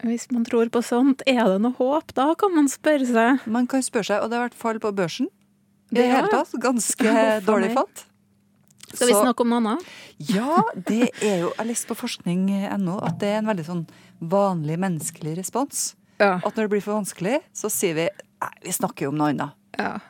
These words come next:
Speaker 2: Jeg husker mora mi, hun brukte å si sånn, hvis det ble veldig sånn heftige diskusjoner i huset, så sa hun, "Nei, er det noen som har lyst på kaffe, kanskje?" <laughs>
Speaker 1: Det er litt sånn, "Ja, ellers da?"
Speaker 2: Ja.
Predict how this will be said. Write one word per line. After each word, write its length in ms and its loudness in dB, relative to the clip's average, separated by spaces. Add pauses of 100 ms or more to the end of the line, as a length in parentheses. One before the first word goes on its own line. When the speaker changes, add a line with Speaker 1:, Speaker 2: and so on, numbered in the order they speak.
(120)
Speaker 2:
Jeg 100 2
husker 260 -2
mora 240 2
mi, 140 0
hun 140 -4
brukte 300 -6
å 40 -6
si 380 -6
sånn, 280 -6
hvis 160 -6
det 80 -2 (100)
ble 120 0
veldig 120 -6
sånn 160 -8
heftige 440 -4
diskusjoner 720 -4
i 180 -4
huset, 320 -4
så 120 -4
sa 280 0
hun, 80 -6 (880)
"Nei, 420 2
er 80 2
det 60 0
noen 100 -2
som 160 -6
har 80 -2
lyst 120 -8
på 140 -4
kaffe, 320 -6
kanskje?" 240 -2 (540)
<laughs> 0 - (1200)
Speaker 1:
Det 80 -2
er 40 2
litt 140 0
sånn, 100 2
"Ja, 240 2 (100)
ellers 440 -2
da?" 100 0 (340)
Speaker 2:
Ja. 180 4